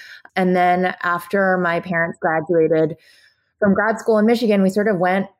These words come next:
on a tour around the U S. I went to middle school in a rural part of New York, about an hour outside New York City.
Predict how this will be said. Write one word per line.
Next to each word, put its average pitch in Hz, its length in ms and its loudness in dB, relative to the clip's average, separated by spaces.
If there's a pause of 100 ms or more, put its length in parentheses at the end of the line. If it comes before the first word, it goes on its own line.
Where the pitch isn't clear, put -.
on 185 160 0
a 180 40 0
tour 185 300 0
around 180 240 0
the 170 80 -2
U 160 200 2
S. 147 460 -6 (100)
I 160 240 -2
went 156 200 -2
to 170 100 -6
middle 170 280 0
school 160 720 0
in 156 500 -4 (180)
a 156 300 0
rural 170 360 0
part 165 240 -2
of 151 100 -4
New 160 120 -4
York, 156 240 -2
about 156 160 -4
an 151 80 -8
hour 151 320 -2
outside 151 380 -4
New 151 100 -6
York 143 220 -6
City. 170 440 -2